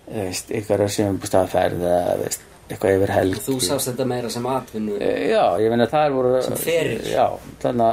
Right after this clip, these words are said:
Speaker 1: þarna fyrst heyrði ég um þetta,
Speaker 2: Já.
Speaker 1: að þetta væri raunverulegt starf.
Speaker 2: Já, já, já.
Speaker 1: Ég, ég hugsaði, "Þe-, þarna er starfið, þarna er
Speaker 2: Mm.
Speaker 1: jobbið sem að ég vil," veist, og
Speaker 2: Og þá bara rétt,
Speaker 1: og,
Speaker 2: rétt,
Speaker 1: já, það er
Speaker 2: ekki orðinn
Speaker 1: ko-,
Speaker 2: tvítugur, eða?
Speaker 1: já, ekki orðinn
Speaker 2: Já.
Speaker 1: tvítugur og, og, og þá, sem sagt,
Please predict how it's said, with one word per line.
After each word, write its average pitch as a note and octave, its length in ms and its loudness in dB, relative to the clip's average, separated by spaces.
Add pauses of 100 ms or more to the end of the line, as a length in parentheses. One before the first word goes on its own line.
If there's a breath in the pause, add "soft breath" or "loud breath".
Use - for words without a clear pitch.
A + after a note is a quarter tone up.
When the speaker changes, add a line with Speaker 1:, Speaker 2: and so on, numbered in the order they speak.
Speaker 1:
þarna D3 360 0
fyrst D3 320 -2
heyrði C3+ 300 2
ég A#2 80 2
um A2+ 80 0
þetta, A2 260 0 (280 loud breath)
Speaker 2:
Já. A#2+ 100 -6
Speaker 1:
að A#2+ 320 0
þetta B2+ 160 2
væri C3 460 4
raunverulegt A#2+ 580 2
starf. A2 540 0 (100)
Speaker 2:
Já, B2+ 140 0 (100)
já, F#2+ 120 -10 (500 loud breath)
já. G#2 80 -14 (540 loud breath)
Speaker 1:
Ég, B2+ 200 2
ég D3 160 2
hugsaði, B2 320 0
"Þe-, D#3 200 -2 (120)
þarna D#3 260 0
er A#2 40 2
starfið, - 300 0 (180)
þarna D3 260 2
er C3+ 60 2
Speaker 2:
Mm. G#2 60 -8
Speaker 1:
jobbið A#2+ 340 0
sem A2 220 -2
að G#2+ 180 0
ég A#2 80 0
vil," A#2 100 -2 (440)
veist, - 200 -20 (200)
og A2 160 4
Speaker 2:
Og - 580 -8
þá C3 220 2
bara B2+ 120 -2
rétt, B2 220 0
Speaker 1:
og, A#2+ 300 2
Speaker 2:
rétt, - 120 -4
Speaker 1:
já, D3 160 0 (120)
það D#3+ 200 0
er F3 40 0
Speaker 2:
ekki - 160 -6
orðinn F3 300 2
Speaker 1:
ko-, D#3+ 100 0
Speaker 2:
tvítugur, D3 400 -2
eða? G#2+ 220 -4
Speaker 1:
já, D#3 160 2 (160)
ekki D#3+ 160 -2
orðinn D3 100 -2
Speaker 2:
Já. - 60 -8
Speaker 1:
tvítugur D#3+ 400 0
og, B2 240 2
og, A#2 480 0
og B2 200 0
þá, C#3 240 0
sem C#3 120 0
sagt, B2 300 0